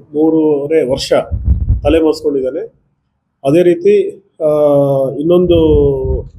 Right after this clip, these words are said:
ಕೇಸಲ್ಲಿ, ತ್ರೀ ನಾಟ್ ಸೆವೆನ್ ಕೇಸಲ್ಲಿ ಸಹ ಇವನು, ಆ, ತಲೆ ಮರೆಸ್ಕೊಂಡಿದ್ದಾನೆ, ಕೋರ್ಟ್‌ಗೆ ಹಾಜರಾಗಿಲ್ಲ. So ಇದನ್ನ, ಇವನ್ನ ಪತ್ತೆ ಮಾಡೋದಕ್ಕೆ, ಆ, ನಮ್ಮ ಸಿರಸಿ ಉಪವಿಭಾಗದ ಡಿ ವೈ ಎಸ್ ಪಿ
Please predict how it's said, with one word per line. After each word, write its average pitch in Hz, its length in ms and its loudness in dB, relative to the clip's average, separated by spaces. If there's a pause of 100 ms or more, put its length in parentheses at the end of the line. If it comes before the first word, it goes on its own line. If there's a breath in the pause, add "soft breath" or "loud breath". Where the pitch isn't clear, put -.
(140)
ಕೇಸಲ್ಲಿ, 151 340 -2
ತ್ರೀ 165 160 -8
ನಾಟ್ 165 220 0
ಸೆವೆನ್ 147 360 0 (600)
ಕೇಸಲ್ಲಿ 160 340 -2
ಸಹ 147 240 -8 (200)
ಇವನು, 156 440 -2 (840)
ಆ, 135 80 -8 (480)
ತಲೆ 156 320 0
ಮರೆಸ್ಕೊಂಡಿದ್ದಾನೆ, 156 560 -2
ಕೋರ್ಟ್‌ಗೆ 147 340 -4
ಹಾಜರಾಗಿಲ್ಲ. 131 440 -2 (640)
So 143 60 2 (520)
ಇದನ್ನ, 170 300 2 (320)
ಇವನ್ನ 165 220 -2
ಪತ್ತೆ 151 300 -4
ಮಾಡೋದಕ್ಕೆ, 160 460 -6 (960)
ಆ, 143 180 2
ನಮ್ಮ 143 220 2 (540)
ಸಿರಸಿ 165 600 0 (300)
ಉಪವಿಭಾಗದ 151 600 0
ಡಿ 143 60 -2
ವೈ 147 140 2
ಎಸ್ 143 180 -4
ಪಿ 147 400 -8